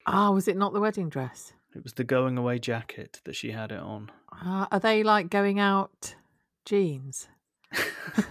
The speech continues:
Speaker 2: What, like those ones with Fred Flintstone printed on them that you used to buy down the market in the eighties?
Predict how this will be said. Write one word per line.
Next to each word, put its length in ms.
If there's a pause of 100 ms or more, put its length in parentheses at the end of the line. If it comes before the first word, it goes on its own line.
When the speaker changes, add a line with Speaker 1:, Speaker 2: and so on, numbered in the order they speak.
(1000)
Speaker 2:
What, 300
like 160
those 240
ones 260
with 160
Fred 320
Flintstone 640
printed 360
on 160
them 160
that 80
you 60
used 140
to 60
buy 180
down 180
the 80
market 460
in 80
the 80
eighties? 480